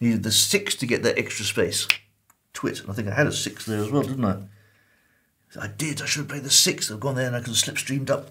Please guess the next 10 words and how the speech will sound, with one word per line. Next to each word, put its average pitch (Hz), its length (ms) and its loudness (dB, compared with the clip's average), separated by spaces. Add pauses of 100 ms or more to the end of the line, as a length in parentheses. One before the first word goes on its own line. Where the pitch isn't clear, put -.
Ah! 285 400 0 (1700)
Huh. 92 220 -2 (1080)
Mental 113 360 2
arithmetic 107 520 2
is 98 140 2
needed 110 280 4
as 95 140 2
well 107 280 0
at - 200 -6
times. 82 680 -2